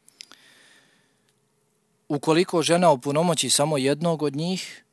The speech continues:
jednog od staratelja, da je on zastupa, tada drugi staratelji nemaju se šta miješati, nemaju šta tražiti i raditi. Ukoliko staratelji budu prisutni,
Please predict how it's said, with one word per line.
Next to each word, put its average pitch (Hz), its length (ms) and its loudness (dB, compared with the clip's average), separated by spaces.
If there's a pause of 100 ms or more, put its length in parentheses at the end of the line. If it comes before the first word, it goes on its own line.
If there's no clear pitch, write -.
jednog 147 380 -4
od 123 100 -4
staratelja, 156 680 -2 (320)
da 123 80 -4
je 123 120 -2
on 160 120 0
zastupa, 156 600 -2
tada 143 280 -2
drugi 139 280 -6
staratelji 131 580 -2
nemaju 123 340 -2
se 123 140 -6
šta 120 180 -6
miješati, 117 540 -6
nemaju 120 360 -8
šta 117 220 -10
tražiti 107 720 -12
i 143 180 -8 (100)
raditi. 110 580 -8 (600)
Ukoliko 151 520 0
staratelji 160 560 0
budu 160 320 -2
prisutni, 156 720 0